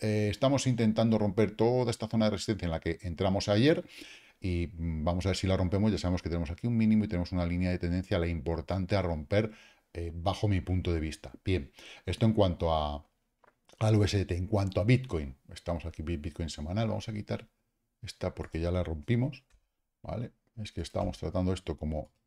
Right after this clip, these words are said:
una cuña con su canal paralelo y ahora estamos en formato trompeta, ¿vale? Desde este primer mínimo de ca-, que cayó, además que, joder, ¿vale? Nos tocan las líneas. Vamos al diario,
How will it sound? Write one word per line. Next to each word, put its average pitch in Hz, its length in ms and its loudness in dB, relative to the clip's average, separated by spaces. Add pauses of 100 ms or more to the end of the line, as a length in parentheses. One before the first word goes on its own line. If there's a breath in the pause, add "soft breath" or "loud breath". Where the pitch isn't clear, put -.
una 82 280 -6
cuña 120 440 0
con 95 140 -2
su 80 100 -6
canal 76 220 -4
paralelo 113 580 -2
y 90 140 -4
ahora 85 220 -2
estamos 90 360 -6
en 90 260 -6 (460)
formato 90 640 0
trompeta, 113 640 0 (480)
¿vale? 101 240 -4 (480)
Desde 78 280 -6
este - 200 -4
primer 87 300 0
mínimo 90 560 0
de 92 180 -4
ca-, 87 160 -6
que 92 160 -6
cayó, 113 380 4 (600)
además 85 280 -6
que, 92 180 -4
joder, - 300 -12 (880)
¿vale? 101 380 -4
Nos 95 360 -8
tocan 95 460 -4 (300 loud breath)
las 82 400 0
líneas. 85 640 -2
Vamos 127 260 -2
al 98 160 -2
diario, 95 460 -2